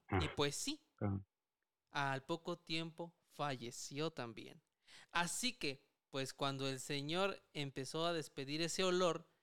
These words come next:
Speaker 2: me saqué de onda y más cuando me enteré que en efecto había colgado los tenis. Así que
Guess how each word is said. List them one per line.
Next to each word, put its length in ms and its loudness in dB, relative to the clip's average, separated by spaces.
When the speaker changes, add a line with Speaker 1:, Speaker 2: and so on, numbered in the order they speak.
Speaker 2:
me 260 4
saqué 380 2
de 140 4
onda 260 2
y 40 2
más 240 2
cuando 260 4
me 100 4
enteré 500 0
que 100 2
en 100 0
efecto 400 -2
había 200 2
colgado 440 0
los 220 -4
tenis. 440 0
Así 400 0
que 440 0